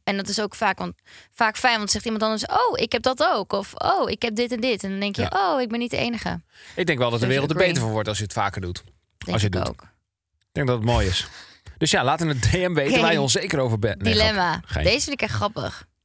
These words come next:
Speaker 1: Had je drank op toen je deze
Speaker 2: <laughs>
Speaker 1: Nee, ik
Speaker 2: Ja,
Speaker 1: vind het wel
Speaker 2: Chris,
Speaker 1: grappig.
Speaker 2: je was een keer grappig. Of Chat G P T was heel grappig, dat kan ook.
Speaker 1: Nou, vierentwintig uur met Thierry Baudet alleen in een ruimte zitten.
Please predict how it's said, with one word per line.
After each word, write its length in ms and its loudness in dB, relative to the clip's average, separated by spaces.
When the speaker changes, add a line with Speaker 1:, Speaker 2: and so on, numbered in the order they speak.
Speaker 1:
Had 160 -6
je 260 -2
drank 280 -2
op 120 -8
toen 140 -8
je 60 -6
deze 460 -8
Speaker 2:
<laughs> 400 0
Speaker 1:
Nee, 100 4
ik 40 4
Speaker 2:
Ja, 80 4
Speaker 1:
vind 20 4
het 20 2
wel 160 6
Speaker 2:
Chris, 160 4
Speaker 1:
grappig. 260 -2
Speaker 2:
je 80 0
was 80 4
een 60 -4
keer 120 0
grappig. 300 0
Of 120 2
Chat 240 2
G 80 2
P 120 -2
T 120 0
was 160 0
heel 120 2
grappig, 340 0
dat 100 0
kan 120 0
ook. 100 2
Speaker 1:
Nou, 260 2
vierentwintig 640 0
uur 280 2
met 200 0
Thierry 280 4
Baudet 460 2
alleen 280 2
in 100 2
een 60 2
ruimte 260 2
zitten. 400 2